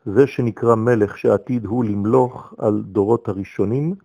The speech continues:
ועל דורות האחרונים. והקדוש ברוך הוא מכריז להם, לכל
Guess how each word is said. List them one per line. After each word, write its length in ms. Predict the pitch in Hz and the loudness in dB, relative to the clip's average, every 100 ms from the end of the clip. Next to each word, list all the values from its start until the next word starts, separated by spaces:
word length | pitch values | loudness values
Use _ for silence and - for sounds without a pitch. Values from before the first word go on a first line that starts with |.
| _ _ _ _ | _ _ _ _
ועל 280 | 107 101 98 | 0 2 2
דורות 320 | 95 98 104 | 2 2 2
האחרונים. 500 | 101 - 98 92 90 82 _ _ _ _ _ _ _ _ - | 0 -2 -6 -6 -6 -10 _ _ _ _ _ _ _ _ 0
והקדוש 420 | 101 104 127 139 | 2 2 2 2
ברוך 200 | 135 - | 2 2
הוא 120 | 131 | 0
מכריז 440 | 113 101 113 139 | -2 0 -2 -2
להם, 320 | 110 95 95 92 | -2 -2 -2 -4
לכל 360 | - 135 135 | 0 2 2